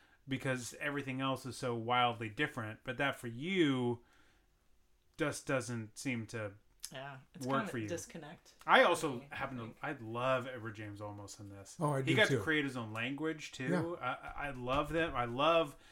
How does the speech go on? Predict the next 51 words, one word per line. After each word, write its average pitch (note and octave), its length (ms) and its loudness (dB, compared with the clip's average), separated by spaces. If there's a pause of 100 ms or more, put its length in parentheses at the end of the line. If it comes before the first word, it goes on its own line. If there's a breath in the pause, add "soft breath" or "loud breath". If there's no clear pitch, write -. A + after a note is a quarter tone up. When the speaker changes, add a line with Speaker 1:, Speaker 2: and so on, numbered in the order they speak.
(160 soft breath)
Speaker 1:
the - 80 -10
fact C#3 220 -2
that C#3 60 -6
he's C3 120 -6
always C3+ 340 -2
doing B2+ 560 -4 (500 soft breath)
this, C3+ 200 -6
like, C3 160 2
Speaker 3:
Origami. B2 360 0
Speaker 1:
yeah, C#3+ 200 0
origami, C3+ 640 4
Speaker 3:
Yeah. D#3+ 80 2
Speaker 1:
or D3+ 60 2
he's C3 140 0
making C3 240 -4
the C3 60 -2
little A#2+ 140 -2
match, A#2+ 360 -2
uh, B2+ 180 -8
the A#2+ 120 -8
matchstick C#3+ 480 -6 (240)
men, D3 220 -2
Speaker 3:
Yeah. C3+ 140 2
Speaker 1:
and, B2+ 280 -4
and C#3 160 -8
it C3+ 120 -12
just, - 260 -8 (520 soft breath)
I D#3+ 140 -2
think G#3+ 180 -2
his, D3 160 -2 (140)
that C#3+ 180 -4
character B2+ 300 -2
is A2 80 -10
fascinating, D3+ 880 -4
and C3 100 -8
he A3 200 -2
loved D#3+ 420 2
it. G2+ 220 -10
Like, A#2+ 160 -4
he, E3 340 -4 (160)
uh, C3 60 -4 (180)
by A2+ 160 -8
all A#2+ 160 -4
accounts, A#2+ 380 -10
I, A#2 80 -10
at B2 320 -10
least, A#2 280 -6
or G#2 120 -10
rather A2+ 320 -4
his E3 180 -4
account, A2+ 360 -10